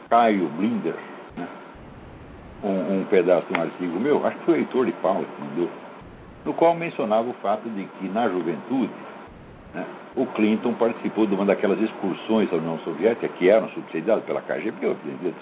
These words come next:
todo mundo sabe, né? Nenhum estudioso da União Soviética ignora isso. Excursões estudantis eram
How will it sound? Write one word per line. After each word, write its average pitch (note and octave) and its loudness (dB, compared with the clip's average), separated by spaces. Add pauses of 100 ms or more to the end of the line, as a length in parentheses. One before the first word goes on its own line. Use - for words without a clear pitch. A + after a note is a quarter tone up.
(100)
todo G#2+ 4
mundo D#2 -8
sabe, - -2 (880)
né? G3+ -6 (280)
Nenhum A2 4
estudioso F#2+ 4
da F2 4 (220)
União E2+ -4
Soviética E2 -4
ignora F2 2
isso. - -6 (1200)
Excursões F2+ -2
estudantis E2+ -4 (420)
eram F#2 6